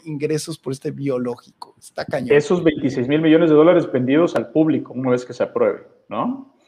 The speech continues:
Speaker 2: Aparte,
Speaker 1: Ok.
Speaker 2: toma los, to-, toma en cuenta los seis mil millones que le pagó el gobierno gringo en su contrato,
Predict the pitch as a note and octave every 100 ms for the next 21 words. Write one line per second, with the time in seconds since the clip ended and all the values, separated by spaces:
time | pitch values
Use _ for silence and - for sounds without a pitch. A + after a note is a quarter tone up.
0 | _ _ _ - D3+ C#3+ C#3+ F#3 F3 E3
1 | D3+ C3 - D#3 - E3 E3 D#3+ E3 E3
2 | D3+ C3+ B2+ C3+ D#3 D#3 D3 D#3 - C3
3 | A#2 A2+ A#2+ D3 C#3+ C3+ C#3+ C3+ C3 C3+
4 | D3+ C3 - - G#2+ C3 - -